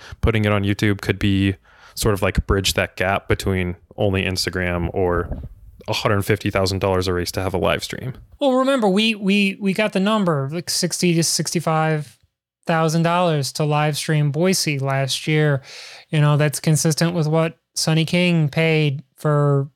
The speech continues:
Speaker 2: you know, their live stream this year. Last year in twenty twenty-two, all of the races were live streamed with the exception of Harlem.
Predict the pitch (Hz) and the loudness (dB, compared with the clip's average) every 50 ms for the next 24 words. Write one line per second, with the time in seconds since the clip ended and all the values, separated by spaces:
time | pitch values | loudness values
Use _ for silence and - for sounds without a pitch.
0 | _ _ - 151 151 156 151 151 147 160 160 160 165 160 151 151 151 147 - - | _ _ -4 -2 0 2 2 2 2 2 0 2 2 2 0 0 0 -2 -4 -2
1 | 165 156 151 151 151 147 147 156 151 - - 175 180 180 180 170 160 147 131 - | 0 0 2 2 2 2 2 0 0 0 0 0 2 4 4 4 4 2 0 -2
2 | - - - - - - - - _ _ _ _ _ - 160 156 165 165 175 196 | -10 -20 -20 -20 -20 -20 -20 -20 _ _ _ _ _ -2 0 0 2 2 2 0
3 | 190 - - - - - 180 185 190 185 180 175 165 160 156 147 - _ _ _ | 0 -2 -4 -4 -2 0 2 2 4 4 4 4 4 2 2 0 -4 _ _ _
4 | _ _ - 170 151 147 - - 175 165 151 - - 160 156 147 - - 226 220 | _ _ -4 -2 -2 -2 0 0 0 0 0 0 0 0 0 0 0 0 2 2
5 | 202 190 180 170 147 - - - - - - _ _ - 180 196 214 220 226 208 | 4 4 2 2 0 -4 -10 -20 -20 -20 -20 _ _ 0 2 2 4 4 2 2
6 | 180 185 175 175 170 175 165 - 165 147 151 151 151 160 165 165 170 170 160 - | 2 2 4 4 4 2 2 0 0 0 2 2 2 4 4 4 2 2 0 -2
7 | - 170 160 156 151 151 147 143 156 151 - 147 139 139 135 - - - 156 151 | 0 0 2 4 4 2 2 2 0 0 0 0 0 0 0 0 0 0 0 0
8 | - - - 151 143 151 - - 165 147 147 143 143 143 139 135 131 - - _ | 0 -2 0 0 0 -2 -2 -2 0 2 2 2 4 2 2 0 -2 -4 -12 _
9 | _ _ _ - - - 220 226 220 175 156 147 - 85 | _ _ _ -18 -4 0 2 2 2 2 0 -2 -6 -12